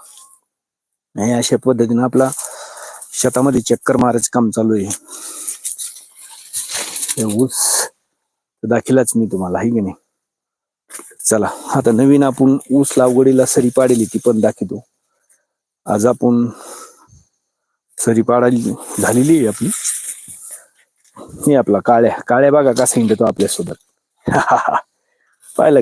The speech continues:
कसं झालं मित्रांनो आपला डॉग, जबरदस्त झाला, आहे की नाही?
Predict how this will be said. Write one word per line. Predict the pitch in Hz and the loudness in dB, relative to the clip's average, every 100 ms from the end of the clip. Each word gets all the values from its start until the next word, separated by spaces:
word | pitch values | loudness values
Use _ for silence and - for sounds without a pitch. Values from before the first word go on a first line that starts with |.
| - | 2
कसं | 127 | 0
झालं | 131 123 | 2 2
मित्रांनो | 135 127 139 | 2 4 4
आपला | 135 135 | 4 4
डॉग, | 127 131 110 - - - _ _ _ _ _ _ _ _ - | 4 2 0 -10 -18 -20 _ _ _ _ _ _ _ _ 0
जबरदस्त | 147 156 143 | 4 4 4
झाला, | 131 110 | 2 2
आहे | 131 | 2
की | 185 | 2
नाही? | 208 - - - | 0 -4 -18 -18